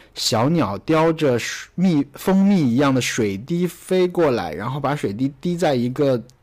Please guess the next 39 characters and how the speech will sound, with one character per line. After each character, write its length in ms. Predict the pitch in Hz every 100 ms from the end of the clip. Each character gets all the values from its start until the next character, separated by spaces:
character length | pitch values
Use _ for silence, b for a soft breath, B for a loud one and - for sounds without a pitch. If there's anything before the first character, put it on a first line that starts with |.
| _
盒 320 | - 117 117
子 160 | 160 175
里， 200 | 101 - b b b _
这 100 | 190
盒 180 | - 123
子 120 | 165
的 240 | 143 117 113 B B _ _
里 100 | 127
面 120 | 131
的 80 | 156
水 300 | - 139 101
位 180 | 143 156
会 140 | 151
慢 160 | 151 147
慢 100 | 151
的 80 | 139
增 320 | - 160 160
加， 320 | 156 143 147
这 140 | 156
个， 100 | 170 160
这 140 | 190
个 80 | 165
水 240 | 151 110
滴 140 | 113 165
就 100 | 160
是 100 | 151
你 120 | 101
的 60 |
下 260 | 101 165 131
载 220 | 113 85
的 100 | 95
那 100 | 113
个 140 | 120 113
百 180 | -
分 240 | - 107 107
比， 160 | 107 -
慢 120 | 135
慢 160 | 143
的， 140 | 147